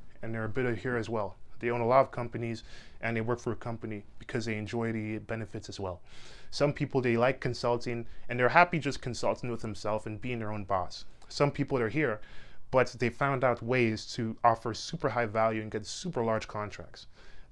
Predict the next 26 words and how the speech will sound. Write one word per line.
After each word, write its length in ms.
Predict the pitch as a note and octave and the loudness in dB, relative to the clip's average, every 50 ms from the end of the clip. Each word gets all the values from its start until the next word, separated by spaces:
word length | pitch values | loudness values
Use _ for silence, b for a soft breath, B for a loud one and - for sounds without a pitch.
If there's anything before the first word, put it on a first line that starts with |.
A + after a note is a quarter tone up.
| b - | b -2
Some 120 | - B2 | -2 0
people 160 | A#2 C3+ B2+ | 2 4 2
have 80 | A#2+ - | 2 2
found 180 | - A#2+ A#2+ | 2 2 2
out 120 | A#2 A2+ G#2+ | 2 2 2
ways 180 | A2 A2+ - - | 2 0 0 -2
to 60 | G2+ | -6
scale. 400 | - - - A2+ G2+ F#2+ E2+ - - B B B B B | -8 -6 -2 -2 -2 -2 -4 -8 -14 B B B B B
So 260 | - - - B2 A#2 | -8 -2 0 2 2
hey, 240 | A#2 C3+ B2 G#2+ - - - - - - - - - | 4 2 2 0 -2 -8 -14 -14 -12 -12 -12 -10 -8
you 80 | - A2 | -6 -6
know, 180 | G#2+ G#2 G#2 - B B B B B B B | -6 -6 -6 -8 B B B B B B B
find 200 | - C#3 D3 D#3 | 2 4 6 6
out 120 | D3+ C#3 | 4 4
where 140 | C#3 C3+ C#3 | 6 6 6
you're 140 | C3 B2 A#2 | 6 6 6
headed, 260 | A#2+ C3 C#3 D3+ C#3 | 4 4 4 4 4
where 140 | C3 C3 C3+ | 4 4 4
you 100 | B2+ B2+ | 4 4
wanna 180 | B2+ B2+ A#2+ | 2 0 -2
go, 260 | A2+ A2 A2+ A#2+ D3 - B B B B B B B B | -2 -2 -2 -2 -2 -2 B B B B B B B B
find, 200 | - B2+ C3 A#2+ - | 0 0 0 0 -2
reverse 400 | B2 A#2 A#2+ A#2 A#2 C#3 C#3 - | -4 -2 -2 0 2 2 2 2
engineer 340 | D3+ C3+ B2+ B2 B2+ B2+ C3 | 0 -2 -2 -2 0 0 0
the 80 | B2 A#2+ | 0 -2
steps, 500 | - - - B2 D#3 - - - - | -4 -2 -2 -2 -2 -2 -6 -16 -14